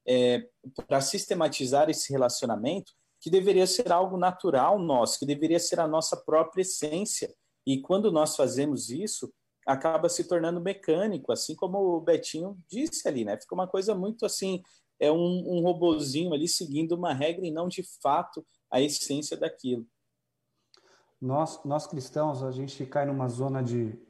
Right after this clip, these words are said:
Speaker 2: de conforto e a gente acha que a gente não precisa de mais nada, que aquilo tá bom. Geralmente, quando as pessoas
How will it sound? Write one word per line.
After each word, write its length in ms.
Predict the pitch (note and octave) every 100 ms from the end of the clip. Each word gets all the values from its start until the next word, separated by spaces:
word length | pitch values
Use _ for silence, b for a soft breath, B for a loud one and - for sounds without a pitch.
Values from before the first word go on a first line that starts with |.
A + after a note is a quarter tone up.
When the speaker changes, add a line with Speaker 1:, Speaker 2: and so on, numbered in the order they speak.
| -
Speaker 2:
de 160 | A#2+ B2
conforto 800 | A#2+ A2 - D#3 C3+ - G2+ - B B B B B
e 160 | B2 A#2+
a 120 | B2
gente 360 | A#2+ C3 C3 C#3
acha 200 | C3 -
que 80 |
a 40 | C3+
gente 240 | C3+ C3+
não 120 | C#3+
precisa 800 | C3+ D#3 - - D#3+ F#3 F#3 F#3 - -
de 160 | D3 C#3+
mais 220 | D3+ D3+
nada, 180 | D3 D#3+
que 100 | E3
aquilo 240 | - D#3+
tá 160 | D#3+ F#3
bom. 400 | D3+ A#2+ A2+ G2+ - B B B B B
Geralmente, 540 | D3 A#3 C#4+ G#3+ G3 -
quando 160 | F#3
as 100 | F#3+
pessoas 920 | F#3+ E3 - - F#3 F#3 C#3+ A2+ -